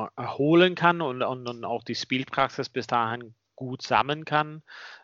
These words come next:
ähm, in, im Club oder für die Nationalmannschaft. Ich sehe, wenn, im, im Top,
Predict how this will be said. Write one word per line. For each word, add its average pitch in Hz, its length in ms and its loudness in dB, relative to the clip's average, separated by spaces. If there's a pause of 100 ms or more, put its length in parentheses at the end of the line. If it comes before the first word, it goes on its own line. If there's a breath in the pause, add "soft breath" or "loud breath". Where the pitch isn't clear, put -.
ähm, 113 540 -2
in, 120 180 -8
im 127 180 -18
Club 143 340 2
oder 139 400 2
für - 140 -8
die 139 100 -4
Nationalmannschaft. 135 840 -4 (500 loud breath)
Ich 151 180 4
sehe, 147 640 8
wenn, 151 340 8
im, 131 240 -4
im 117 300 -12
Top, - 320 -6